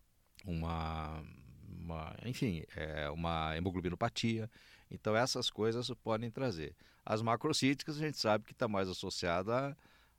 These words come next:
à deficiência de vitamina B doze e a, ou ácido fólico, né? E ou ácido fólico. E as normocíticas, que o, que os índices estão dentro do normal,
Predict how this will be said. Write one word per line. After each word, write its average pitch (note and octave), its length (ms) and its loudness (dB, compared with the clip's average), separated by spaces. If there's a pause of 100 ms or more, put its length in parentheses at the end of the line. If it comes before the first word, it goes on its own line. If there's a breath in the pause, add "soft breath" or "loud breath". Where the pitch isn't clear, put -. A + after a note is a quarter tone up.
(100)
à - 60 -2
deficiência F2+ 360 -2
de F2+ 60 -6
vitamina F2 340 -2
B D#2+ 100 -2
doze D#2+ 640 -2
e E2 100 -4
a, E2 160 0
ou A2 260 6
ácido E2+ 300 2
fólico, - 500 -10
né? F#2 200 -4
E F#2 140 2
ou F2+ 240 8
ácido - 220 -6
fólico. - 460 -8 (460 loud breath)
E A2+ 200 4
as F3+ 160 2
normocíticas, C3 840 4
que F2+ 80 -4
o, E2 80 0 (380)
que E2+ 220 0
os E2+ 160 -2
índices F2+ 220 -2
estão F2+ 160 -4
dentro F2+ 180 -2
do G2 80 0
normal, B2 560 2